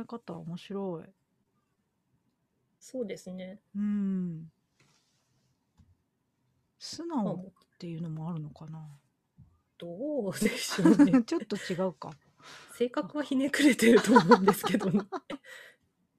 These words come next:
Speaker 2: どっちかというと天の弱。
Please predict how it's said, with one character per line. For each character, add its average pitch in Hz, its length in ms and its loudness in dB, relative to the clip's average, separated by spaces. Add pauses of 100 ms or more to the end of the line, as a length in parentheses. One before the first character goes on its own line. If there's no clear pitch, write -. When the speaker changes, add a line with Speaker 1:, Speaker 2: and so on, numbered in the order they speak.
(960)
Speaker 2:
ど - 60 -10
っ - 40 -18
ち - 100 -20
か 175 140 -6
と - 80 -6
い 170 60 -2
う 156 60 -6
と 160 120 -8
天 151 200 -14
の 151 140 -14
弱。 - 320 -20